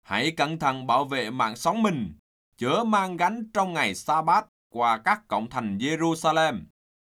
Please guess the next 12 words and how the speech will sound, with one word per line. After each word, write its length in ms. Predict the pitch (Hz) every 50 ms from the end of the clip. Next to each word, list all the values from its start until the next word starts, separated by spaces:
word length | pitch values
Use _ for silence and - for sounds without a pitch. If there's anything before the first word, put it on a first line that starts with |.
| _ _ _ -
Chớ 280 | 123 127 147 175 196
đem 360 | 180 175 165 165 160 156 139
vật 180 | 127 117 95 - -
gánh 320 | 92 87 110 120 147 175 180
nào 340 | 156 135 113 98 85 80
ra 320 | 82 87 107 117 127 131 123
khỏi 320 | 123 - 90 90 104 117
nhà 220 | 120 113 104 95 95
ngươi 400 | 107 123 147 160 165 165 156 151 _ -
trong 200 | 156 151 147 139
ngày 260 | 120 101 85 80 -
sa-bát, 480 | - - 120 123 127 135 139 147 170